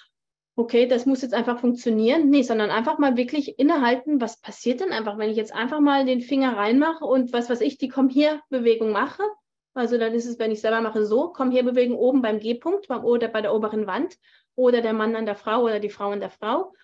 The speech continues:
Und was passiert, wenn ich das jetzt einfach mal für fünfundvierzig Minuten mache? So habe ich das selber gemacht, weil ich hatte ganz viel Schmerz und Taubheit und hatte nichts am G-Punkt.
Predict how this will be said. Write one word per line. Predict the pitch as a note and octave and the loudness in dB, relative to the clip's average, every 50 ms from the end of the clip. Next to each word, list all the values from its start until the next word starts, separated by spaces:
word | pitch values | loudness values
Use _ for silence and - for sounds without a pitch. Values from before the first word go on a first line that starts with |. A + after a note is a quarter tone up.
| _ _ _ _ _ _ _ _ _ _ | _ _ _ _ _ _ _ _ _ _
Und | - C#4+ | 0 0
was | D#4 E4 D#4+ | 0 0 0
passiert, | - F#4 F4+ - - G4 G4+ G4+ | -2 -4 -4 2 2 2 2 2
wenn | E4 D4+ | 0 -2
ich | C#4+ | 0
das | D4 C#4 C4+ | 0 0 0
jetzt | C4+ B3 | 0 -2
einfach | - A#3+ B3 A#3+ | -2 0 0 0
mal | B3 B3 B3 | 0 0 0
für | B3 D4 | 0 -2
fünfundvierzig | C#4+ - C4 B3 A#3+ C#4 C4 - C#4+ C4 | 0 2 2 2 2 0 -2 -4 -4 0
Minuten | D4 D4 C#4+ D#4 D4+ - D4+ | 2 2 2 2 0 -2 0
mache? | D4 C4+ B3 B3 - | 0 0 0 -2 -4
So | - - B3+ | -2 0 0
habe | B3 A#3+ C4 | 2 0 -2
ich | B3+ | -2
das | - C#4 B3+ - | -2 -2 0 0
selber | B3+ A#3+ A#3+ B3 A#3+ | 2 2 2 2 0
gemacht, | B3 A#3 G#3+ F#3+ F#3+ - - | 0 0 -2 -2 -4 -2 -4
weil | A3 G#3 | -4 -4
ich | B3 A#3+ | -2 -2
hatte | B3+ B3+ B3 B3 | -2 -2 -2 -2
ganz | A#3+ A#3 A#3 A#3 | -2 -2 -4 -4
viel | - B3 A3+ | -4 -8 -8
Schmerz | - - C4+ C4+ C#4+ C#4 - | -4 -2 0 0 0 0 -2
und | - A#3 A3 | -6 -6 -4
Taubheit | - A#3+ B3 C4 B3+ D4 C#4 | -2 -2 0 0 0 0 0
und | B3+ B3 A#3 | 0 -2 -2
hatte | A#3+ A#3+ - | -2 -2 0
nichts | A3+ B3+ E4 E4 - | 2 2 2 0 -2
am | - D4 C#4+ | 0 0 0
G-Punkt. | C4 C4+ D4 D4 - - C#4+ C#4 C#4+ C#4 | 2 2 -2 -2 0 0 2 2 2 0